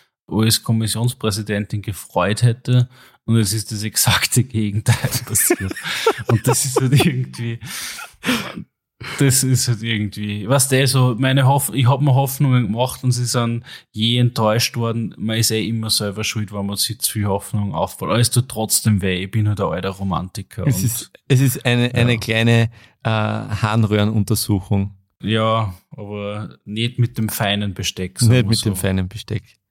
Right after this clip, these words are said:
Speaker 2: Ja, belassen wir es dabei oder wollen wir kurz drauf eingehen? Ich hab mir als erstes mal gedacht, what the fuck?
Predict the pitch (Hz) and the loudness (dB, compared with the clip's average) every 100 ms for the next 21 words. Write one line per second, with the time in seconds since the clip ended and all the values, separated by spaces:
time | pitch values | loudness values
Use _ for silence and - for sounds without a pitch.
0 | _ - 135 180 139 - - _ _ 143 | _ 0 2 6 4 2 -8 _ _ 0
1 | 113 120 - 160 170 - 165 156 180 147 | 0 0 4 4 4 0 2 2 4 4
2 | 131 123 139 147 135 147 131 - 120 - | 6 6 6 4 4 2 2 0 0 2
3 | 101 95 95 - 139 131 117 117 117 110 | 0 0 -2 2 4 6 6 4 4 2
4 | 113 104 104 107 101 95 - 92 85 90 | 2 0 2 2 4 0 0 -4 -2 -6
5 | - | -8